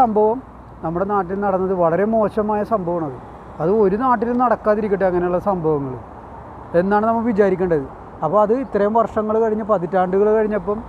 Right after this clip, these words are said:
ജനങ്ങളത് മറന്നു തുടങ്ങിയല്ലേ. അപ്പോൾ അതിൻ്റെ ഇടയിൽ വന്നിട്ട് അത് കുത്തിപ്പൊക്കേണ്ട യാതൊരു കാര്യമില്ലായിരുന്നു. അത് വളരെ മോശമായിപ്പോയി പൃഥ്വിരാജിൻ്റെ പ്രവൃത്തി. ഈ ന-, കർമ്മഫലം അനുഭവിച്ചാലേ തീരുവുള്ളൂ എന്നല്ലേ.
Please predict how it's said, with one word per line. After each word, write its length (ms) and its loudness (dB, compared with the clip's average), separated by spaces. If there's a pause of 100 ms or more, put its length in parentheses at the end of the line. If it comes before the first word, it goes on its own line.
(440)
ജനങ്ങളത് 400 2 (100)
മറന്നു 320 2
തുടങ്ങിയല്ലേ. 400 -2 (760)
അപ്പോൾ 220 4
അതിൻ്റെ 260 0
ഇടയിൽ 240 4
വന്നിട്ട് 260 -2 (540)
അത് 180 2
കുത്തിപ്പൊക്കേണ്ട 580 0 (120)
യാതൊരു 360 0
കാര്യമില്ലായിരുന്നു. 640 0 (1200)
അത് 80 0 (140)
വളരെ 380 4
മോശമായിപ്പോയി 640 -2
പൃഥ്വിരാജിൻ്റെ 580 -4
പ്രവൃത്തി. 380 -2 (760)
ഈ 40 -4 (180)
ന-, 200 -4
കർമ്മഫലം 500 2 (100)
അനുഭവിച്ചാലേ 540 2 (100)
തീരുവുള്ളൂ 420 2
എന്നല്ലേ. 260 -2